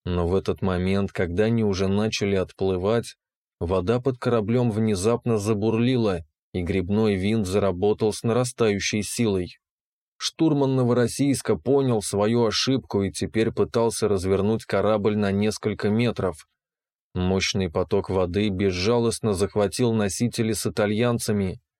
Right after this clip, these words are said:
и, словно легкие скорлупки, понес их под винты линкора.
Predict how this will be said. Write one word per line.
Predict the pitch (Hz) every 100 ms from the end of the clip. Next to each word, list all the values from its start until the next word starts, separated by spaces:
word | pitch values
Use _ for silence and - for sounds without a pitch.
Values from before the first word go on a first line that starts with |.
| _
и, | 87
словно | 85 113 135 131
легкие | 120 117 131 127 - 113
скорлупки, | - 110 104 98 127 123 - 110
понес | - 95 110 117 -
их | 120
под | 127 117
винты | 123 135 127
линкора. | 107 101 101 - 117 98 87